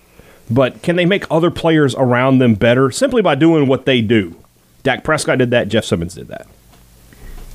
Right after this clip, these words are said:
Simple as that. Michael has a baseball question. Wants to know, if every big-time pitcher hit the market, who would you want your team to get?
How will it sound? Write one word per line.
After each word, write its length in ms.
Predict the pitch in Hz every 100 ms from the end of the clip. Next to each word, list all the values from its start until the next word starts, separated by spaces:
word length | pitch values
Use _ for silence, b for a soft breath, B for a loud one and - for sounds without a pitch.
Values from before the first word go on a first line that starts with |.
| - - -
Simple 260 | - 85
as 80 | 90
that. 200 | - - - - - - - - B B B B B B -
Michael 340 | 156 233 202
has 100 | 151
a 40 | 123
baseball 440 | 180 226 135 107
question. 400 | - 117 120 196
Wants 200 | 156 131
to 60 | 135
know, 220 | 135 127
if 160 | 127 143
every 540 | - 233 254 294 285
big-time 720 | 196 196 202 - 202 190 185
pitcher 340 | - 170 170 135
hit 200 | 147 151
the 60 |
market, 440 | 139 123 117 107 107
who 100 | 147
would 180 | 139
you 100 | 123
want 200 | 120 117
your 140 | 107 117
team 240 | - 104
to 80 | 95
get? 300 | 85 -